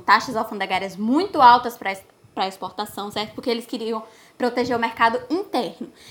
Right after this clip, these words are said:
Eles também eram abolicionistas, então o objetivo aqui no norte era pegar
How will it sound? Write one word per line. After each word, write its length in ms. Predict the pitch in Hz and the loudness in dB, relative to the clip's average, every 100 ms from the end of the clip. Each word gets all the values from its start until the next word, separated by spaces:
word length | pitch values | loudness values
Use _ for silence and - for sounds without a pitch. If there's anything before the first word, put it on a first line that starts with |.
| - | -2
Eles 200 | 277 285 | 0 0
também 260 | 294 262 | -2 2
eram 180 | 240 226 | 4 6
abolicionistas, 1000 | 208 196 196 - 285 269 240 - 226 233 - - - | 4 4 -4 -4 -2 0 -2 -2 -4 -4 -14 -20 -8
então 400 | 240 233 208 208 - _ _ _ _ _ _ _ _ | -6 -4 -4 -6 -16 _ _ _ _ _ _ _ _
o 120 | 196 | -2
objetivo 560 | 226 214 233 233 302 285 | -2 0 0 2 0 0
aqui 160 | 285 | -2
no 100 | 233 | -4
norte 400 | 214 175 175 - - | -2 -2 -4 -8 -4
era 220 | 214 226 | 0 0
pegar 520 | 233 208 180 175 - | 0 -4 -2 -4 -4